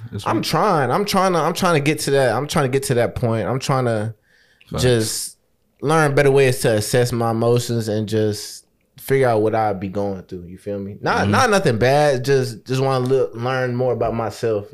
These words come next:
Speaker 2: and, and just build myself up. You know? You feel me? But it's solid, solid mental, solid mental for right now. What about y'all boys? How y'all feeling?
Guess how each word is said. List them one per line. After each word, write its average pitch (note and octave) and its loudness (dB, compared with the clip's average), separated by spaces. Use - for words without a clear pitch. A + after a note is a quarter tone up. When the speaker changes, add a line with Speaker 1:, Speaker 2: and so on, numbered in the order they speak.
Speaker 2:
and, F2+ -12
and A2 -8
just F#2+ -6
build A2+ 0
myself G2+ -6
up. F2 -10
You A2+ -10
know? B2 -8
You D3 -6
feel A#2+ -4
me? B2 -4
But D3+ -2
it's - -2
solid, - 2
solid G3+ 2
mental, C#3+ 0
solid D#3+ 0
mental B2 -2
for A2 -2
right G#2 0
now. G#2 -4
What B2+ 0
about B2+ -2
y'all B2 0
boys? F#2+ -2
How G#2 -2
y'all G2+ -4
feeling? - -20